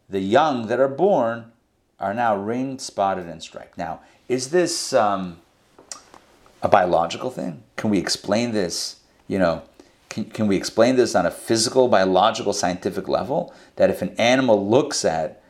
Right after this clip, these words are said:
you know, um, ringed wood, it's gonna have, it's gonna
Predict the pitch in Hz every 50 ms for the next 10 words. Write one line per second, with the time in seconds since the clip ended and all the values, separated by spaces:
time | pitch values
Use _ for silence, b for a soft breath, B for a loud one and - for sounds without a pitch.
0 | b b b b b 95 95 90 82 71 67 62 - - 92 85 85 82 85 85
1 | 76 - 87 107 104 107 127 143 151 147 139 131 120 107 92 90 - 110 104 117
2 | 143 156 147 123 101 87 80 - B B B B B B - - - - - -
3 | 107 101 95 90 92 117 127 127 123 120 113 104 92 - - - _ _ _ _
4 | _ _ _ _ - - - 120 107 98 92 -